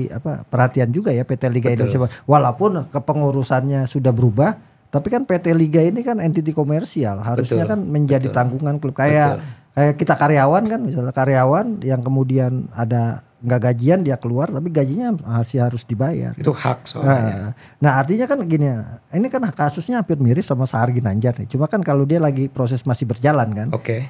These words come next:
Speaker 1: Sehingga kemudian banyak juga yang diikuti oleh kawan-kawan pada akhirnya dia nggak berani ngomong kalau lagi kompetisi berjalan.
Speaker 2: Ya,
Speaker 1: Ya,
Speaker 2: karena
Speaker 1: karena takutnya
Speaker 2: takut,
Speaker 1: kan, ah,
Speaker 2: takut
Speaker 1: ah,
Speaker 2: dengan manajemen atau
Speaker 1: ah,
Speaker 2: apa.
Speaker 1: ah.
Speaker 2: Ya sebetulnya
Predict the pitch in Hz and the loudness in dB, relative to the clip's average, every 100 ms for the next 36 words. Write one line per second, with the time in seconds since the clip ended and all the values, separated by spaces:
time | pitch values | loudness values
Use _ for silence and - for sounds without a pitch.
0 | - 127 160 160 151 139 127 139 190 - | -4 0 2 2 4 4 4 2 2 -4
1 | - _ - 123 139 - 127 175 190 151 | -12 _ 0 2 2 0 2 2 2 0
2 | 147 147 131 135 120 120 120 120 180 160 | 0 0 0 0 2 0 0 0 0 0
3 | 135 127 123 117 165 151 175 220 170 156 | 0 -2 -2 -2 -2 0 0 0 2 2
4 | 147 175 220 175 147 147 147 143 143 147 | 2 2 2 2 2 2 2 0 -2 -2
5 | 139 139 139 165 127 123 147 - _ _ | 0 0 0 0 0 -2 -6 -12 _ _
6 | _ _ - 131 135 - 147 208 185 - | _ _ 0 2 4 4 6 4 2 0
7 | 143 160 156 175 180 208 151 135 131 113 | 0 2 4 4 4 2 2 2 2 0
8 | 104 101 120 127 117 110 110 107 104 117 | -2 -2 0 2 2 2 -2 -4 -2 0
9 | 117 127 127 107 101 110 104 104 110 101 | 2 4 4 2 -2 0 0 0 -6 -12
10 | _ _ _ _ _ - 117 120 120 123 | _ _ _ _ _ -6 -4 -2 0 2
11 | 151 | 4